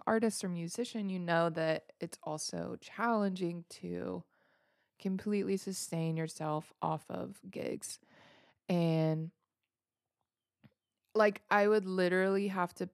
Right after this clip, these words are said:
play, like, and I'm not saying it's not doable, because there are people who are badass, freaking hustling ass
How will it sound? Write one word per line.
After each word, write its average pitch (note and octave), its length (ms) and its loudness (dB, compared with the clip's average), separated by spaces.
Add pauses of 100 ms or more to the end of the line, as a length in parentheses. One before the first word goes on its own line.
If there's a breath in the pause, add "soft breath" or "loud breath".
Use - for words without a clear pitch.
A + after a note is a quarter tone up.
play, - 420 -2
like, A#1 480 -8 (800 loud breath)
and C#4 140 6
I'm C#4+ 140 6
not G4 180 -2
saying D#4 240 0
it's C4 220 -6
not F3+ 220 0
doable, E3 340 -2
because F#3+ 300 -6
there F#3+ 220 -2
are A#3 60 -2
people G#3 420 -4
who G#3 120 0
are F3 260 2
badass, G3+ 840 -4 (1000)
freaking G3 500 -4 (680)
hustling G3+ 560 -4
ass F#3 480 -2